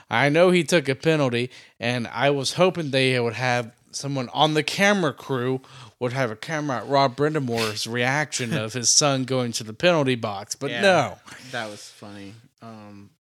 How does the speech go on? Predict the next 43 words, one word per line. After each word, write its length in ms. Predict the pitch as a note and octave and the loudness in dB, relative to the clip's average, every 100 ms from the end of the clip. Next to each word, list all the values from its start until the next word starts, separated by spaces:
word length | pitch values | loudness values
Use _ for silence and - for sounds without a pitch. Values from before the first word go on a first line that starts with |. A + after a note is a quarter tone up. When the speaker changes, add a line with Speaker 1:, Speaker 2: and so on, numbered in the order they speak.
| _ | _
Speaker 2:
but 460 | B2 B2+ D3 A2 | -14 -10 -10 -10
yeah, 200 | D#3 D#3 | -8 -8
that 140 | C3 D3+ | -4 -4
was 140 | D#3+ | -4
a 40 | C#3 | -8
cool 200 | C#3+ A#2+ | -12 -12
moment 440 | G2+ F#2+ F#2+ - | -12 -14 -16 -20
for 260 | - G2 G2+ | -18 -16 -14
Rod 420 | G2+ G2 G2+ G2+ | -10 -10 -8 -10
and 100 | G2 F#2+ F#2+ _ _ _ _ _ _ - | -14 _ -20 _ _ _ _ _ _ -16
his 160 | G#2+ | -12
son 300 | - G#2 G2+ | -10 -10 -10
to 80 | G2+ | -14
kind 200 | G2 G#2 | -14 -14
of 80 | G2 | -14
be 140 | G2+ | -12
on 240 | G2 F#2+ F#2 | -12 -12 -10
opposite 460 | F#2+ G2 F#2+ - | -12 -12 -12 -12
teams, 300 | - G#2+ G2+ | -12 -12 -12
but 180 | F#2+ B2+ | -14 -14
for 200 | - C#3+ | -10 -10
him 220 | D#3+ C#3+ | -8 -10
to 40 | C#3 | -8
have 100 | B2 | -10
a 40 | |
chance 320 | G2+ - F#2 - | -10 -12 -12 -14
playing 340 | E2 C2+ A#1 | -20 -20 -20
in 100 | E2 | -20
the, 220 | C#2+ C#2+ - | -18 -20 -18
uh, 140 | F2+ C2 | -20 -18
N 120 | G2 | -18
H 240 | D2+ - - | -20 -20 -20
L 80 | |
is 80 | E2 | -20
pretty 220 | - - | -20 -20
cool. 260 | - D2+ F#2 - - - | -20 -20 -20 -20 -20 -20
So 160 | - A2 | -14 -10
good 240 | B2+ C3 | -8 -8
for, 220 | - A#2 | -10 -12
good 320 | A2 B2+ B2+ | -10 -8 -8
for, 280 | A#2+ A#2 G#2+ | -10 -12 -12
um, 360 | G#2 F#2+ G2+ G#2+ _ _ _ _ _ _ _ _ _ _ _ _ _ - | -12 -14 -18 -20 _ _ _ _ _ _ _ _ _ _ _ _ _ -10
uh, 340 | A#2 A2 A2 | -8 -8 -10